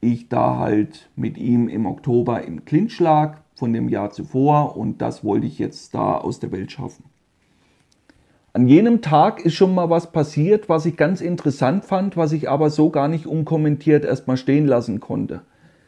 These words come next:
Abends, wo wir dann im Camp zusammen kochen waren, fuhr Kai groß auf mit Steaks, Bratwurst, Bratkartoffeln und so weiter. Und nachdem die Pfannen großzügig,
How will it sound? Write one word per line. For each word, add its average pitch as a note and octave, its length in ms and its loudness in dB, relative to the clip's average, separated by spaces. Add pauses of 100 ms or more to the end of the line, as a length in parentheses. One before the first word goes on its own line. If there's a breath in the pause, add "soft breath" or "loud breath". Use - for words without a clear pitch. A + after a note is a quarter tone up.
(380 soft breath)
Abends, E3 520 2
wo E3 120 6
wir D#3 120 0
dann D3+ 220 2
im C3+ 180 0
Camp E3 280 2
zusammen C3 420 0
kochen F3+ 400 -2
waren, F3 420 -2 (1200)
fuhr E3 320 4
Kai C#3+ 320 4
groß C#3+ 360 0
auf D#3+ 420 0
mit C3+ 180 0
Steaks, D#3 540 0
Bratwurst, D3+ 720 0
Bratkartoffeln D3 960 -2
und C#3+ 180 0
so C#3+ 200 -2
weiter. D3 580 -2 (360)
Und B2 640 0
nachdem B2+ 460 0
die C#3 100 2
Pfannen C#3+ 600 -2
großzügig, C#3+ 920 2